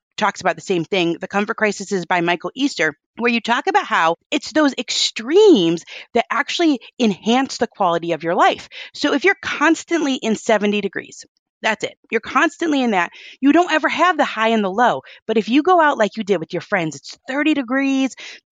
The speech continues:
you've got the fire, but it's cold, your nose is running a little bit, and then you go inside and you have a little hot chocolate,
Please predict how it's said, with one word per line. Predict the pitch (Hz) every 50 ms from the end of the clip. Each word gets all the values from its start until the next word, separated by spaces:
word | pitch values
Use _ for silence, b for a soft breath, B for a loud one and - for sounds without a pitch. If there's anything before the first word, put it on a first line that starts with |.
| _ _ _
you've | - 240 226 208 185
got | - 269 285 -
the | -
fire, | 240 - - 277 254 254 254 254 247
but | 190 190 165
it's | 156 - -
cold, | - - - - - 320 302 294 285 277 269 214
your | 185 160
nose | 165 196 247 302 330 311 302 262
is | 302 277 247
running | 240 285 285 277 277 277
a | 269 269
little | 277 277 269 254
bit, | 269 269 269 B B B B B B
and | 202 220 247
then | 277 285
you | 277 214
go | 233 254 247 247
inside | 233 208 - 226 226 226 220 208 190 175
and | - 208
you | 202 185
have | 175 202 185
a | 185
little | 190 190 180
hot | - - 165 -
chocolate, | - - 208 214 214 - - 151 156 -